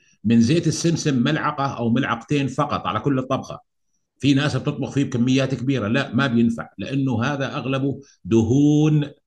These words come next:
غير مشبعة، دهون غير مشبعة. والفيديوهات اللي شفتها كلهم بيقول لك ممتاز لصحة القلب، ممتاز مش عارف إيش، ممتاز للضغط، لأنه في نسبة عالية من إيش؟ من الدهون الثلاثية الغير مشبعة. هذا ما بينفع الكلام، ما هي الغير مشبعة هاي؟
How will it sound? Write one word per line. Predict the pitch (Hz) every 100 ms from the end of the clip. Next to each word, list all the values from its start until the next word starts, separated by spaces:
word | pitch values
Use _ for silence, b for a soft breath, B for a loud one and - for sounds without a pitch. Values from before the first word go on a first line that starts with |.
| -
غير | 113 131 127
مشبعة، | 113 113 78 - - _ _ _ _ 85
دهون | 95 127 139
غير | 117 127
مشبعة. | 117 123 73 60 _ b b -
والفيديوهات | 107 120 113 180 180 208
اللي | 165
شفتها | 180 - 117 117 B B -
كلهم | 185 180 175
بيقول | 160 175
لك | 175 143
ممتاز | 135 160 165 160 117
لصحة | 117 - - 135
القلب، | 131 156 151 151 B B
ممتاز | 98 95 139 151
مش | 135 113
عارف | 139 135 151
إيش، | 151 143 - -
ممتاز | 101 95 139 156 127
للضغط، | 117 123 147 143 b b
لأنه | 110 131 139 131
في | 147 139 156
نسبة | - 123
عالية | 110 147 147 143
من | 147
إيش؟ | 160 113 - _ _ -
من | 113 120
الدهون | 117 110 139 143
الثلاثية | 123 127 117 113 151 135
الغير | 127 135 131
مشبعة. | 127 - 82 73 107
هذا | 117
ما | 131
بينفع | 175 170 131
الكلام، | 104 101 95 64 _ b b -
ما | 95
هي | 104
الغير | 98 135 185
مشبعة | 165 104 110 113
هاي؟ | 104 104